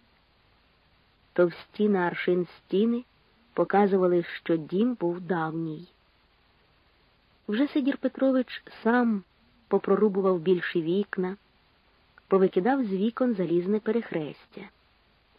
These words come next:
Тільки в його кімнаті зосталось старе маленьке вікно, зверху трохи закруглене, з залізним перехрестям, ще й гострими крючками на обидва боки.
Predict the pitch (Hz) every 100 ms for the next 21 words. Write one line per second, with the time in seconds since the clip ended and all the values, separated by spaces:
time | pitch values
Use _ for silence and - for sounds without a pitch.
0 | _ _ _ _ _ _ _ _ 214 208
1 | 202 190 190 196 196 196 202 208 190 -
2 | - - - 180 185 196 196 185 - -
3 | 190 233 185 190 196 190 175 175 - 180
4 | 180 - _ _ _ _ - 185 214 214
5 | - 170 180 - 175 180 - 226 214 214
6 | 208 208 - _ _ _ - 175 175 196
7 | 196 165 175 170 170 170 - 190 233 -
8 | 247 247 - _ _ _ - - 185 170
9 | 208 262 - 247 240 233 196 180 - 165
10 | 180 196 190 165 160 160 175 175 156 131
11 | - 175